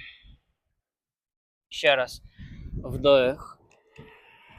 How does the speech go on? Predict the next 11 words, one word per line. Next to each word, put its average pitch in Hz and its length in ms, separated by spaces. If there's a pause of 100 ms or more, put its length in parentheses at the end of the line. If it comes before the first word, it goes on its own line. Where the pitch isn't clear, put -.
(1300)
І 147 140
видих, 139 360
кобра. 135 320
Лопатки 139 460
опускаємо 135 600
вниз, 165 440
кінчиками 143 560
пальців 139 420
ніг 151 240
тянемось 139 520
назад. 131 380